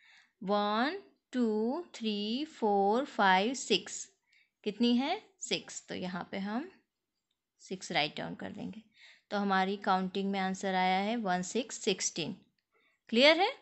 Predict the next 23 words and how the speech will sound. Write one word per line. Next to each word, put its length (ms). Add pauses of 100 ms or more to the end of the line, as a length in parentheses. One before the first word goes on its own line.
(880)
उसी 200
तरह 260
से 140
देखिए, 440 (1300)
मैं 100
आपको 300
और 120
बताती 420
हूँ। 220 (1400)
यहाँ 220
पे 100
देखिए, 300
फिर 160
से 300
again 400
एक 140
एग्जांपल 500
दिया 220
हुआ 200
है, 120
वन 260
बंडल 360
है, 160